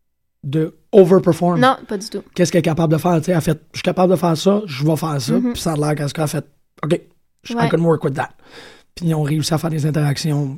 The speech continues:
Speaker 1: magnifiques, comme l'interaction avec la jambe, qui était
Speaker 2: Ouais, absolument.
Speaker 1: une espèce de truc pas croyable. Puis
Speaker 2: <laughs> Ouais.
Speaker 1: Asuka continue, tu sais, euh, à bâtir le personnage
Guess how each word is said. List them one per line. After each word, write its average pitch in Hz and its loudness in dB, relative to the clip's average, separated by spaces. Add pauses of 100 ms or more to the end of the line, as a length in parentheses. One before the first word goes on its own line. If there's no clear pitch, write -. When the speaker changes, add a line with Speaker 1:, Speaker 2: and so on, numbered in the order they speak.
Speaker 1:
magnifiques, 143 -4
comme 156 -2
l'interaction 151 -4
avec 165 -10
la 151 -2
jambe, 135 -4
qui 156 -12
était 110 -8
Speaker 2:
Ouais, 233 -2
absolument. 214 -8
Speaker 1:
une 196 -12
espèce 160 -2
de 151 0
truc 147 -4
pas - -10
croyable. 120 -4
Puis 311 -2
Speaker 2:
<laughs> 294 -2 (140)
Ouais. 262 -4
Speaker 1:
Asuka 180 2
continue, 196 6
tu 180 0
sais, 180 -2
euh, 131 -6 (140)
à 135 -4
bâtir 165 2
le 131 -8
personnage 131 -8